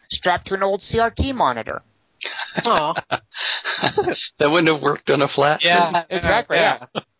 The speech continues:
Speaker 2: Yeah, it would have totally been different.
Speaker 1: Yeah, Brian says, "I'm laughing trying to imagine McClane attempting to grab a widescreen flat panel monitor, or even just a laptop, and sending it down
Speaker 2: Or
Speaker 1: the
Speaker 2: just
Speaker 1: shaft."
Speaker 2: nothing and throwing it down.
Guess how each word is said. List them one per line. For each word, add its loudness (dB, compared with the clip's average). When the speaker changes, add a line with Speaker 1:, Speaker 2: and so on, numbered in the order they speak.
Speaker 2:
Yeah, -2
it -8
would -18
have -18
totally 0
been -10
different. -2
Speaker 1:
Yeah, -6
Brian 2
says, 0
"I'm 2
laughing 0
trying -2
to 0
imagine 0
McClane -2
attempting -4
to -2
grab 2
a -2
widescreen -2
flat -2
panel -4
monitor, 0
or 2
even -2
just 0
a 0
laptop, -2
and -20
sending -4
it -4
down 0
Speaker 2:
Or 4
Speaker 1:
the -8
Speaker 2:
just 0
Speaker 1:
shaft." -8
Speaker 2:
nothing -4
and -2
throwing 0
it -2
down. 0